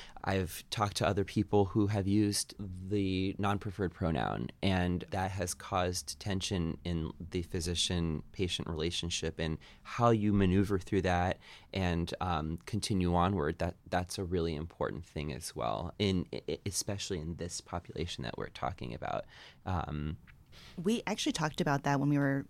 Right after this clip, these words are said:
Speaker 2: making this podcast, because we thought, you know, we're probably gonna say the wrong thing at one point in this, because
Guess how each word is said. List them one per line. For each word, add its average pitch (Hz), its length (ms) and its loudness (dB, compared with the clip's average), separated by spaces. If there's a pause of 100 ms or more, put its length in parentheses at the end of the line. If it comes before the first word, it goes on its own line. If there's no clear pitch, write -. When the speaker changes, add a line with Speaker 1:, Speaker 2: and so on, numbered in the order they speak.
Speaker 2:
making 156 320 2
this 156 160 0
podcast, 165 580 -2
because 151 320 -2
we 151 140 2
thought, 143 340 2 (420)
you 160 100 2
know, 151 400 4 (100)
we're 156 120 2
probably 180 260 4
gonna 180 180 12
say 151 180 6
the 143 140 6
wrong 135 360 4
thing 131 420 4
at - 80 0
one 147 200 6
point 131 340 0
in 135 120 0
this, - 200 -2
because 139 440 2